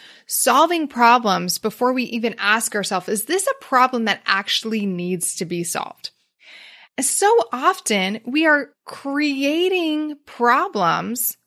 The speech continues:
where there are no problems. I don't know if it's just to give ourselves something to do or because it sounds like a nice thing or this person said we should, but we're not letting data drive our decisions.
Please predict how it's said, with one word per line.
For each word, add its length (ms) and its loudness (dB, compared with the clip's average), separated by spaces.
where 480 4
there 180 4
are 140 4
no 160 2
problems. 720 0
I 80 2
don't 140 4
know 100 2
if 140 -2
it's 140 0
just 180 -4
to 40 -8
give 160 0
ourselves 380 -2
something 300 -10
to 100 -4
do 280 2
or 100 2
because 340 -4
it 100 -12
sounds 220 -8
like 120 -10
a 40 -10
nice 300 -4
thing 280 0
or 60 -2
this 200 -8
person 280 -10
said 180 -8
we 100 -6
should, 400 0
but 100 6
we're 100 2
not 460 0
letting 720 0
data 560 0
drive 540 0
our 180 -2
decisions. 800 -6